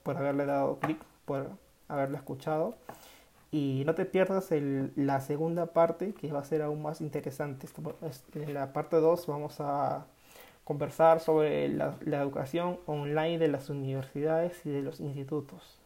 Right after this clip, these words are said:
Eso creo que también es un tema que te va a importar mucho, porque todos estamos ligados a esto, ¿no? O sea, tenemos un hermano, tenemos un primo, una prima, alguien conocido que sabemos que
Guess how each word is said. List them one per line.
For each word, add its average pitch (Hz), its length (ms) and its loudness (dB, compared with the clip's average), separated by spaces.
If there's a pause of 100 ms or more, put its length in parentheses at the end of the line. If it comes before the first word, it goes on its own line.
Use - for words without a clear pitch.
(120)
Eso - 240 -8
creo 147 160 -8
que 151 80 -8
también 147 300 -8
es 143 80 -8
un 143 140 -8
tema 147 300 -6
que 139 100 -8
te 139 160 -8
va 147 300 -6 (680)
a 139 520 -4 (480)
importar 139 280 -2
mucho, 156 300 -2
porque 151 300 -4
todos 269 340 -6
estamos 185 340 -4
ligados 151 420 4
a 143 120 2
esto, 151 260 -2
¿no? 143 140 -6
O 143 60 -4
sea, - 380 -2
tenemos 143 440 -4
un 147 120 -6
hermano, 147 500 -4
tenemos 139 320 -8
un 135 160 -6
primo, 143 520 -2
una 135 280 -6
prima, 131 600 -4 (520)
alguien 160 360 6
conocido 156 680 2
que 143 100 -6
sabemos 151 560 -2
que 135 300 -6